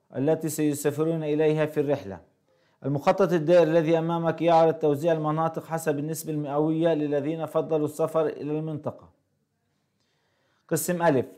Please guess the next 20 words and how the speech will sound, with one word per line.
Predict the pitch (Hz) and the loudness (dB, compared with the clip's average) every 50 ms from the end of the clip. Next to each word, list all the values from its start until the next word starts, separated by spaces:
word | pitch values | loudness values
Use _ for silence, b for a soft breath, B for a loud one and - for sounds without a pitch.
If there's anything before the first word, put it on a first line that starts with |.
| _ | _
بكم | 135 135 - - 190 190 185 165 | -6 -4 2 4 4 4 4 4
ضعف | 151 180 175 175 175 165 - | 4 4 6 6 4 2 0
عدد | 147 147 165 160 | 0 0 2 4
الطلاب | 175 165 165 - 160 156 160 175 165 156 | 2 0 0 -2 -2 2 2 2 2 2
الذين | 156 156 147 143 170 170 165 | 2 0 0 0 0 -2 -2
فضلوا | 143 - 170 156 139 165 156 147 | -2 -2 -2 0 0 0 0 0
السفر | 143 147 - 170 165 - 156 151 | -2 -2 -2 -4 0 2 0 0
إلى | - - - 160 156 156 151 | 0 -2 -6 -2 0 0 0
منطقة | 156 165 160 - 165 - - 160 156 | 0 -4 -4 -4 -6 -4 -4 -6 -4
إيلات | - 143 147 139 143 143 147 156 156 - - - - - - _ _ _ _ _ _ _ _ _ _ | -4 -2 0 2 4 4 4 4 2 -2 -10 -18 -20 -20 -20 _ _ _ _ _ _ _ _ _ _
أكبر | 170 170 170 - 147 165 156 151 | -2 -2 -2 0 2 2 2 2
من | 151 156 | 2 0
عدد | 160 160 143 | -2 -2 -2
الطلاب | 143 160 156 156 165 160 151 | -2 -2 0 2 2 2 2
الذين | 156 151 139 156 156 | 0 -2 -2 -4 -8
فضلوا | 151 - 156 143 147 160 160 160 | -6 -6 -6 0 0 0 2 2
إلى | 156 | 0
السفر | 147 147 - 156 151 156 | -2 -2 -4 -6 -4 -4
إلى | 135 143 147 | -4 -4 -2
الجليل؟ | 147 139 139 151 143 135 117 87 78 | -2 0 0 0 0 0 -4 -6 -8